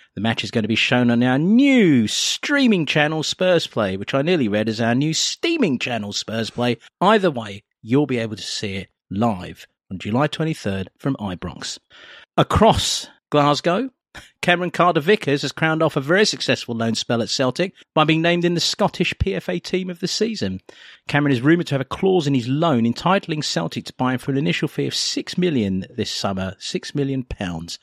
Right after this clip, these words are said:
And we wouldn't be surprised to see this be triggered, but it is rumoured that a host of Premier League clubs are also interested. So that would really be getting a return on, uh, on, on an investment there, wouldn't it? I mean, he would be,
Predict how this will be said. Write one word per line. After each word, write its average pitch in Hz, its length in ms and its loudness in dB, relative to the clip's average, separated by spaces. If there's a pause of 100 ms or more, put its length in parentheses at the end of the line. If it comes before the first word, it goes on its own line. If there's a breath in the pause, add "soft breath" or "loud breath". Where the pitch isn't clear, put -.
(440 loud breath)
And 92 100 -16
we 139 140 0
wouldn't 104 180 -4
be 104 80 -2
surprised - 440 2
to - 60 -6
see 127 200 4
this 127 140 0
be 123 120 2
triggered, 117 500 2
but 139 120 -2
it 160 100 2
is 143 120 -2
rumoured 185 240 2
that 190 80 0
a 180 60 0
host - 460 -2
of - 180 -6
Premier 196 300 -2
League 175 220 -2
clubs 151 320 -4
are 151 80 -2
also 160 280 -2
interested. 123 560 -4
So 131 280 2 (380 loud breath)
that 233 160 2
would 160 120 0
really 180 200 4
be 135 140 2
getting 139 260 0
a 139 40 2
return 151 460 0
on, 135 140 0
uh, 135 200 0
on, 135 260 -2
on 143 140 -2
an 143 80 0
investment 147 440 -2
there, 107 140 0
wouldn't 147 260 -2
it? 101 120 -4
I 117 60 -2
mean, 123 200 2
he 156 140 0
would 139 200 -6
be, 135 340 0